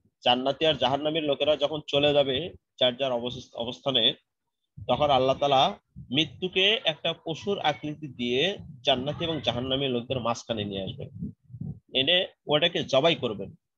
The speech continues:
করে বলবেন যে, "মৃত্যুকে আজ থেকে জবাই করা হলো, আজ থেকে আর কেউ মরবে না। যারা জান্নাতে আছে তারা চিরকাল জান্নাতে থাকবে,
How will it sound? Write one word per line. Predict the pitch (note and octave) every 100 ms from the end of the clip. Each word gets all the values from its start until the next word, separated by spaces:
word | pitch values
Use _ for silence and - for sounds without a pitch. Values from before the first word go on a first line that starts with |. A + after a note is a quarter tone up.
| _ _ _ _ -
করে | D#3+ E3
বলবেন | D#3 D#3+ G3 F#3+
যে, | F#3 F#3+
"মৃত্যুকে | E3+ F3+ - F3 F#3
আজ | F3 -
থেকে | F3
জবাই | C#3 C#3+ D#3
করা | D3+ C3
হলো, | A#2 A2
আজ | C3+ D3 -
থেকে | E3+ G3
আর | E3+ E3+ F3
কেউ | - E3+
মরবে | D#3+ C3 G#2
না। | F#2+ - _ - - - _ _ _
যারা | - C3+ C#3
জান্নাতে | - C#3 D#3 D#3+
আছে | E3+ E3
তারা | E3+ E3 D#3+
চিরকাল | E3 D#3+ D#3+ D#3
জান্নাতে | D3 D3 E3 D#3+
থাকবে, | F3 F3